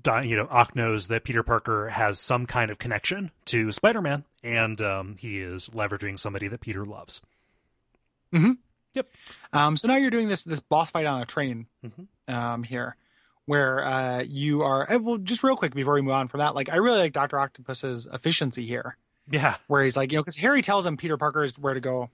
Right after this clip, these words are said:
Speaker 2: you know, 'cause he takes pictures of Spider-Man. And, and, uh, he's literally just like, "Okay, I'm just gonna take this person who I know Peter Parker cares about and say, like, you give me Spider-Man or this is it."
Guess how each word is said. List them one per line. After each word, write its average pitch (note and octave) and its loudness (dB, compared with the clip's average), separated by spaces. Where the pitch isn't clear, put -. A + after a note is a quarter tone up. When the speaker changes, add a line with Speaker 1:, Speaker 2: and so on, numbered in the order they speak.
Speaker 2:
you C3+ -6
know, B2+ -4
'cause B2 -8
he C#3+ -4
takes C3+ -2
pictures B2+ -4
of A#2 -6
Spider-Man. C3 0
And, C3+ 0
and, C3 -4
uh, B2 -2
he's F3 0
literally E3+ 4
just C#3 0
like, C#3 0
"Okay, D3 -2
I'm C#3+ 2
just D3 0
gonna D3+ 2
take D#3 -2
this - 0
person E3 2
who C#3+ 4
I C#3 2
know C#3+ 2
Peter C#3+ -2
Parker D#3+ -2
cares G3 -2
about G#3 2
and D#3+ 0
say, C3+ 0
like, B2+ -2
you D#3+ 0
give E3+ 4
me E3+ 2
Spider-Man D3+ 2
or C3+ 0
this C3 -4
is C3+ -6
it." C3+ 0